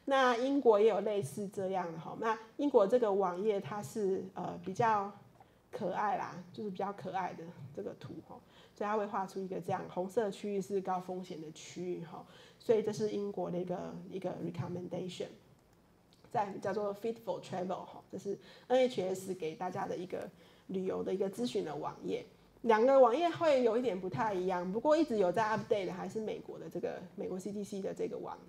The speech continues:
网页哈，就是你大家如果去找 Travelers Health，去找那个 destination 哈。我刚刚是从，等一下，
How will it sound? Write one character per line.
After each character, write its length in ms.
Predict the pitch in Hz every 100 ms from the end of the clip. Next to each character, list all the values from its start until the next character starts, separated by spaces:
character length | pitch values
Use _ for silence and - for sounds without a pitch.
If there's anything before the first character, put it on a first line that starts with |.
| 185
网 220 | 175 170
页 180 | 190 170
哈， 180 | 175 175
就 80 | 196
是 200 | 202 208 - - - - _ _
你 120 | - 190
大 100 | 214
家 120 | 208
如 60 | 202
果 100 | 190
去 100 | 208
找 240 | 208 170
Travelers 560 | - 240 226 226 220 185
Health， 500 | 180 208 160 - -
去 140 | -
找 380 | 196 - 139 - -
那 100 | -
个 160 | 190 175
destination 800 | 180 165 196 180 185 190 - - -
哈。 100 | - _ _ _ -
我 80 | 190
刚 140 | 220
刚 160 | 233 240
是 80 |
从， 480 | 233 196 170 165 175 180 175 - - - _ _ _ _ _ _ _ _ - -
等 80 | 180
一 20 |
下， 180 | 180